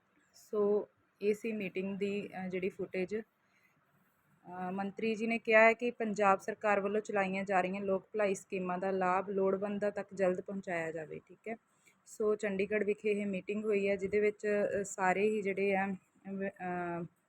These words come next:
ਸੀ ਡੀ ਪੀ ਓਜ਼ ਨੇ ਭਾਗ ਲਿਆ। ਜ਼ਿਲ੍ਹਾ ਪ੍ਰੋਗਰਾਮ ਅਫਸਰ, ਜ਼ਿਲ੍ਹਾ ਸਮਾਜਿਕ ਸੁਰੱਖਿਆ ਅਫਸਰ ਤੇ ਬਾਲ ਵਿਕਾਸ ਪ੍ਰੋਜੈਕਟ ਅਫਸਰ ਜਿਹੜੇ ਆ, ਉਹਨਾਂ ਨੇ ਭਾ-, ਅ, ਭਾਗ ਲਿਆ। ਕਿਸਾਨ ਭਵਨ ਵਿਖੇ ਜਿਹੜੀ ਇਹ ਅਹਿਮ ਸਮੀਖਿਆ ਮੀਟਿੰਗ ਜਿਹੜੀ ਆ, ਉਹ ਹੋਈ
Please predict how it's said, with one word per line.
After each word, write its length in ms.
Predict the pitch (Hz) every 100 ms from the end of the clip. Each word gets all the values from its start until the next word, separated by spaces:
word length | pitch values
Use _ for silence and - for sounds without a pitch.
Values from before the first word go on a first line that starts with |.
| _
ਸੀ 180 | - 214
ਡੀ 100 | 196
ਪੀ 140 | 202 214
ਓਜ਼ 180 | 202
ਨੇ 100 | 214
ਭਾਗ 340 | 202 208 190 170
ਲਿਆ। 200 | 180 208
ਜ਼ਿਲ੍ਹਾ 280 | 208 196 208
ਪ੍ਰੋਗਰਾਮ 480 | 202 185 185 185
ਅਫਸਰ, 260 | 180 - 202
ਜ਼ਿਲ੍ਹਾ 280 | 175 196 202
ਸਮਾਜਿਕ 400 | - 185 170 185
ਸੁਰੱਖਿਆ 400 | 196 185 - 185
ਅਫਸਰ 300 | 170 - 208
ਤੇ 160 | 208 202
ਬਾਲ 240 | 185 175
ਵਿਕਾਸ 340 | 180 190 180
ਪ੍ਰੋਜੈਕਟ 420 | - 180 175 - 175
ਅਫਸਰ 220 | 170 196
ਜਿਹੜੇ 340 | 175 170 180
ਆ, 80 | 208 - _ _ _ -
ਉਹਨਾਂ 200 | 202 202
ਨੇ 100 | 208
ਭਾ-, 480 | - - 165 185 180
ਅ, 20 |
ਭਾਗ 300 | - 196 180
ਲਿਆ। 200 | 175 185
ਕਿਸਾਨ 440 | 247 233 - 190 190
ਭਵਨ 300 | 214 202 185
ਵਿਖੇ 320 | 185 - 190
ਜਿਹੜੀ 240 | 180 185
ਇਹ 260 | 190 190 190
ਅਹਿਮ 320 | 180 185 202
ਸਮੀਖਿਆ 520 | 196 196 185 - 190
ਮੀਟਿੰਗ 380 | 185 175 185 185
ਜਿਹੜੀ 280 | 180 175 185
ਆ, 100 | 220 _ _ _ _
ਉਹ 140 | 190 196
ਹੋਈ 340 | 185 170 247